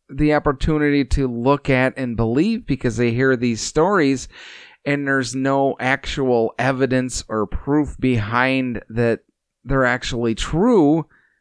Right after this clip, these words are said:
To, to maybe allow them to say, "You know what? Maybe U F Os and aliens are coming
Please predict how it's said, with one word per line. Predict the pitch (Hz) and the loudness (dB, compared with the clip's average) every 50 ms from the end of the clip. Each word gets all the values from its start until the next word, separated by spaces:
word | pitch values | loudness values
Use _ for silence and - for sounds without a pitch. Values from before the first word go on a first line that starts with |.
| _ _ _ _ _ _ _ _ _ _ _ _ _ _ _ _ - | _ _ _ _ _ _ _ _ _ _ _ _ _ _ _ _ -4
To, | - 156 139 _ _ | -4 -4 -4 _ _
to | - - 180 | -8 -4 -2
maybe | 202 214 220 220 202 208 196 190 | 0 0 0 0 0 2 2 2
allow | - - 160 160 170 175 208 247 277 | 2 2 2 4 4 4 4 4 2
them | 330 320 160 139 123 120 | 2 2 2 2 2 0
to | - 127 123 | -4 -4 -4
say, | 107 - - 113 117 | -2 0 0 2 2
"You | 127 156 | 2 2
know | 180 233 269 | 2 2 2
what? | 254 226 233 277 294 | 2 2 2 0 0
Maybe | 247 214 208 214 214 233 | 0 0 0 0 0 -2
U | 220 208 190 175 180 180 | -4 -2 -2 0 2 2
F | 175 180 170 - | 2 0 0 2
Os | 170 160 156 165 165 165 160 147 | 2 4 4 6 4 4 2 2
and | 147 143 135 | 0 -2 -2
aliens | 90 143 147 147 151 151 147 147 147 147 143 143 135 135 135 - - - - _ _ _ - | 0 0 0 0 0 0 0 0 0 -2 -2 -4 -6 -8 -8 -12 -16 -20 -20 _ _ _ -4
are | 160 185 214 262 - 349 | -2 0 2 2 0 0
coming | - - - - 110 98 98 98 95 90 85 - | -2 -2 -2 -2 0 0 -2 -2 -4 -4 -6 -10